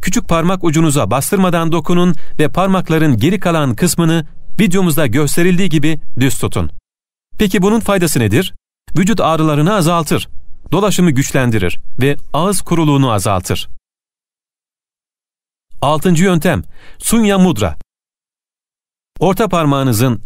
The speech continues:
ilk boğumuna baş parmakla bastırın. Bunun faydası ne? Baş dönmesini azaltır, kulak,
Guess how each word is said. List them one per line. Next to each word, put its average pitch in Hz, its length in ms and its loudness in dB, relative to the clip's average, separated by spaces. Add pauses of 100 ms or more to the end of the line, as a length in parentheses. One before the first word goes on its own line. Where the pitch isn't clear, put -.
ilk 208 240 0
boğumuna 156 480 0 (180)
baş 175 300 -2
parmakla 143 540 -2
bastırın. 107 460 -2 (2250)
Bunun 202 240 2
faydası 113 400 0
ne? 175 160 0 (680)
Baş 147 320 -2
dönmesini 139 400 2
azaltır, 160 580 -2 (300)
kulak, 135 420 -2